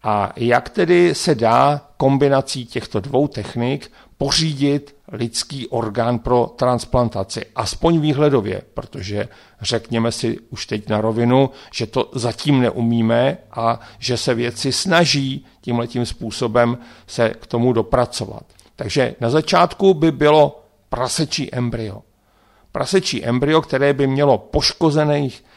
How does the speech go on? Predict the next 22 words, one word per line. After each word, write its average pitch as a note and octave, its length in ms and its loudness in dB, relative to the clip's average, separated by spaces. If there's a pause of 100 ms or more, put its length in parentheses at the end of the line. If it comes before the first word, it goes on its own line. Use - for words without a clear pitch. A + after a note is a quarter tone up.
(120)
několik B2+ 520 -2
genů A#2 680 0 (400)
a A2 440 0
poškození E3+ 640 2
těchto - 340 -2
genů B2 360 2
by C#3 300 2 (100)
tomu C3 280 0
prasečímu C3 840 -4
embryu B2 500 2 (180)
zabránilo C#3+ 920 2 (200)
ve A2 160 -2
vývoji D3 760 0 (100)
orgánu. B2 720 0 (360)
To - 100 -16
znamená, A2 400 0
pokud A#2 320 -8
bychom B2 300 -2
chtěli B2 280 -2
napěstovat A#2+ 600 -2
lidskou A2+ 440 -4
ledvinu, A#2 640 2